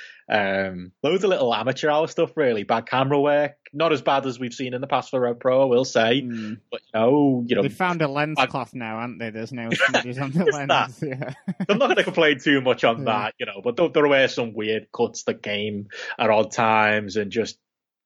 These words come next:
Speaker 1: generally, yeah, the, uh, the production wasn't great, really. And it, it did make me think,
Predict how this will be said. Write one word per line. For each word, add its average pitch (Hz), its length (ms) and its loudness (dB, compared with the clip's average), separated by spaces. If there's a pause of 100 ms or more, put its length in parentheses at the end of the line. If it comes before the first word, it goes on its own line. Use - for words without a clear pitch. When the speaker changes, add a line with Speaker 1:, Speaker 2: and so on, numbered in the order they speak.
(140)
Speaker 1:
generally, 110 640 2
yeah, 107 200 2
the, 113 220 0
uh, 101 340 2 (440)
the 127 60 -6
production 120 400 2
wasn't 92 240 -8
great, 92 220 2
really. 98 360 -4
And 101 200 0
it, 123 400 -2
it 160 120 0
did 180 200 2
make 165 200 2
me 151 100 2
think, 131 380 0